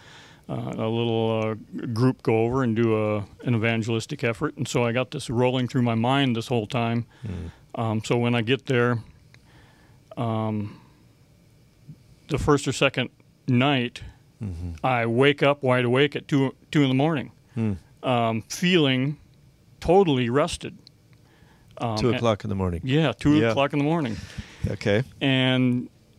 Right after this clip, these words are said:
Speaker 1: so I, I thought, I, you know, and I had this going through my mind about this evangelism effort.
Speaker 2: 'Cause I remember you were over there in India, and you, your heart's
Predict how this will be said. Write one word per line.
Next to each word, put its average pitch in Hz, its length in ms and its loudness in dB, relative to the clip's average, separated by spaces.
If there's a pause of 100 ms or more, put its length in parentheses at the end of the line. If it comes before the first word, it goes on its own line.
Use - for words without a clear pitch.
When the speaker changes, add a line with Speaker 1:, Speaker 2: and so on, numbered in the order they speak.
(640)
Speaker 1:
so 135 560 2
I, 120 300 2
I - 20 0
thought, 135 400 0
I, 131 240 0
you 143 120 2
know, 135 120 2
and 147 140 0
I - 40 2
had 139 200 2
this 127 160 -2
going 147 240 4
through 151 140 0
my 139 140 2
mind 143 280 2
about 117 240 0
this 117 140 -4
evangelism 120 640 -2
effort. 107 300 -6 (180)
Speaker 2:
'Cause 120 140 -6
I 131 40 6
remember 147 380 6
you 123 200 4
were 131 120 6
over 127 260 4
there 117 180 4
in 101 60 2
India, 95 380 2
and 98 160 -2
you, 131 220 2
your 135 200 0
heart's 139 360 0